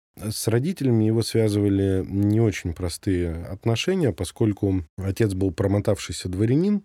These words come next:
и с некоторым вот этим легким флером презрения он к нему относился. Мать была такой г-, гордой дворянкой, с которой у него тоже были довольно непростые отношения. И когда, например, родители уехали в Польшу,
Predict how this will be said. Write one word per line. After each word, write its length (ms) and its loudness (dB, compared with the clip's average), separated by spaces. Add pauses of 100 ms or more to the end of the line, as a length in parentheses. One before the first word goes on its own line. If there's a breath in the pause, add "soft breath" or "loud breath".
и 540 2
с 120 -8
некоторым 400 0
вот 140 -2
этим 260 -2
легким 380 0
флером 460 0
презрения 640 0
он 120 -2
к 120 -14
нему 200 -2
относился. 600 -2
Мать 240 0
была 400 -2 (120)
такой 300 -10
г-, 320 -12
гордой 460 0
дворянкой, 640 0
с 60 -12
которой 320 -8
у 80 -4
него 140 -6
тоже 240 2
были 220 2
довольно 360 4
непростые 580 0
отношения. 720 -4 (160 loud breath)
И 220 0
когда, 340 0
например, 400 0
родители 920 0 (120)
уехали 640 -2
в 540 -2
Польшу, 460 -2